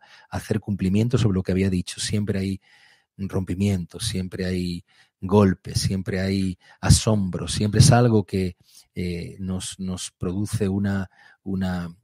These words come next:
sorpresa por cuanto, aun cuando sabemos que las cosas van a pasar, a veces no las esperamos. Pero hoy quiero darles una segunda parte que tiene, mm, mucha trascendencia en lo que vamos a compartir, en lo que vamos a hablar.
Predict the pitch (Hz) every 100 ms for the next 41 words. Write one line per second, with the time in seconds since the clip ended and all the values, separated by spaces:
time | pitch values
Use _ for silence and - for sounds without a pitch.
0 | - - - 90 - 110 - 92 92 -
1 | 95 87 95 - 101 107 98 98 98 -
2 | 92 117 120 101 - - _ _ _ _
3 | _ - 92 87 - 117 113 110 101 95
4 | 92 92 98 - 92 95 92 82 95 -
5 | 71 73 - - - _ _ - - _
6 | - _ _ 107 117 131 143 143 117 120
7 | 120 - 110 - 101 113 104 104 101 98
8 | 90 92 95 98 101 98 - 98 92 90
9 | 90 90 104 - - 87 - 90 92 90
10 | - 87 85 82 82 85 82 78 82 78
11 | - 87 80 80 78 76 82 73 71